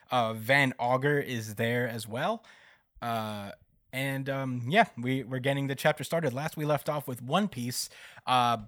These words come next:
Blackbeard decided to <laughs> attack Trafalgar Law in order to, uh, get his, uh, road poneglyphs and, uh, probably his powers as well, let's be honest.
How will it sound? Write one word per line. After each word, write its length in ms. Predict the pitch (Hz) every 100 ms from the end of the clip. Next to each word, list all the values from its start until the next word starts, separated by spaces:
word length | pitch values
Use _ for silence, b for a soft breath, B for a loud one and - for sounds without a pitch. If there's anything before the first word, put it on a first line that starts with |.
| - _
Blackbeard 720 | 135 196 240 - 147 127 123
decided 420 | 123 120 135 127 120
to 160 | 147
<laughs> 0 |
attack 360 | 127 - 143 -
Trafalgar 580 | 139 - 143 127 117 110
Law 400 | 139 127 107 -
in 220 | 123 113
order 260 | 110 123 113
to, 420 | 107 117 110 107 B B B _
uh, 300 | 110 107 104 104 110
get 300 | 107 127 -
his, 420 | - 127 117 104 -
uh, 360 | 110 107 104 90
road 340 | 117 123 123
poneglyphs 840 | - 113 104 101 101 101 - - - B B B _
and, 360 | 117 110 107 101
uh, 220 | 101 98
probably 460 | 95 - 175 127 117
his 140 | 110
powers 400 | - 120 104 98
as 100 | 92
well, 220 | 98 95
let's 180 | 90 101
be 140 | - 110
honest. 420 | 101 98 104